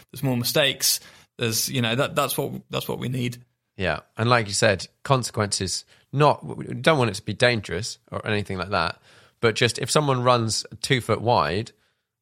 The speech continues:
Speaker 2: they just carry on because there's more track. Whereas if they're, you know, like I said, a bit of grass or whatever, just, like, something to give them a bit less grip, and therefore you can't just drive around the outside and then someone has to tell you you need to slow down.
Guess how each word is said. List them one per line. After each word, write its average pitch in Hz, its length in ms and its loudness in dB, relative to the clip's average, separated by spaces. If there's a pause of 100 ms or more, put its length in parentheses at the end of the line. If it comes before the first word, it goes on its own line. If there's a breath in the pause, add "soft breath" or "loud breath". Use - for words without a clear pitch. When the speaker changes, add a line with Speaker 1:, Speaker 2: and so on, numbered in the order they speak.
Speaker 2:
they 127 100 0
just 127 160 -4
carry 131 220 4
on 139 220 4
because 90 240 -2
there's 98 140 -2
more 110 180 0
track. - 400 -2 (340)
Whereas 101 560 0
if 135 180 -2
they're, 101 280 0
you 104 180 -2
know, 90 60 -6
like 95 80 0
I - 40 -6
said, 98 160 0
a 90 60 -2
bit 98 140 0
of 92 80 -4
grass 95 400 2
or 87 180 -4
whatever, 87 420 0
just, - 380 -10
like, 87 300 -4 (1000 loud breath)
something 151 500 4
to 120 120 0
give 127 180 2
them 117 120 0
a 113 80 4
bit 120 160 2
less 117 260 2
grip, 117 360 -2
and 101 140 -2
therefore 101 380 2
you 98 140 -4
can't 117 320 2
just - 160 -8
drive 85 240 2
around 85 120 -2
the 82 80 -4
outside 82 420 -2
and 85 100 -4
then 85 140 -4
someone 90 240 -4
has 90 100 -6
to - 80 -6
tell 92 320 0
you 85 180 -4
you 73 220 -10
need 76 120 -14
to - 80 -10
slow 80 220 -8
down. 76 300 -12